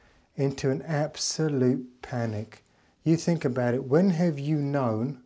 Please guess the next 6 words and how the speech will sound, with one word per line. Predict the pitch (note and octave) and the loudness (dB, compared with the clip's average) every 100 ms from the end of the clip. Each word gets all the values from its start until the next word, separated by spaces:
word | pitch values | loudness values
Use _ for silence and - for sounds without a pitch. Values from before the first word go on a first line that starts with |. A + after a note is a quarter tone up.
| _ _ _ _ _ _ _ _ _ | _ _ _ _ _ _ _ _ _
countries, | - D#3 D3+ C3+ B2 A#2+ | 0 0 0 0 0 0
entire | E3 B2 - F3+ E3 | -6 -6 0 0 0
countries | - D3+ C#3 B2 | -2 -4 -2 -2
going | C3+ B2+ | 0 2
into | B2 B2 B2+ | 2 2 0
lockdown? | A2 A#2 - A2+ G#2+ G2+ | -2 -6 -6 -4 -4 -6